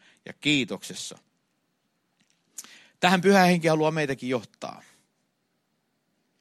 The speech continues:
Saattaa tuon saman ylistyksen, saman rukouksen, hengessä rukouksen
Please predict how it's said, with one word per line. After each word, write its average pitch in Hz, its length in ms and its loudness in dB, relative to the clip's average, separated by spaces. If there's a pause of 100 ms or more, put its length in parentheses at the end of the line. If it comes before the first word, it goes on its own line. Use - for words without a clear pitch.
(260)
Saattaa 160 540 2
tuon 165 320 -4
saman 165 580 0 (240)
ylistyksen, 135 840 -4 (120)
saman 143 460 -2
rukouksen, 123 920 -4 (340)
hengessä 135 440 -2
rukouksen 113 640 -6